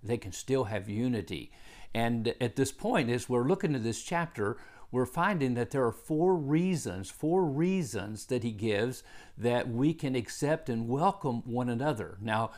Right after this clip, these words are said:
he tells us in the beginning of this section, remember verse one of chapter fourteen and verse seven of chapter fifteen, that's the entire section as you study it together on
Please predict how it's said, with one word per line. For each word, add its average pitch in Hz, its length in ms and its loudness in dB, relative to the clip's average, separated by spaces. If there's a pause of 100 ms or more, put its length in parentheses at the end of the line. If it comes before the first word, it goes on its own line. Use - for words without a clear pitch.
(260)
he 127 160 2
tells 185 500 2
us 113 340 0
in 123 220 0
the 117 80 0
beginning 135 460 0
of 123 100 0
this 113 160 -2
section, 120 440 -2
remember 117 460 -2
verse 113 320 -2
one 123 380 -2 (300)
of 101 160 -6
chapter 117 320 0
fourteen 131 560 0
and 107 240 -4 (240)
verse 123 240 2
seven 120 300 0
of 107 120 -6
chapter 113 320 -2
fifteen, 123 540 -2
that's 120 220 -2
the 120 220 -4
entire 131 340 2
section 127 500 -2
as 123 120 0
you 107 100 -2
study 123 340 0
it 101 100 -8
together 117 480 0
on 113 220 2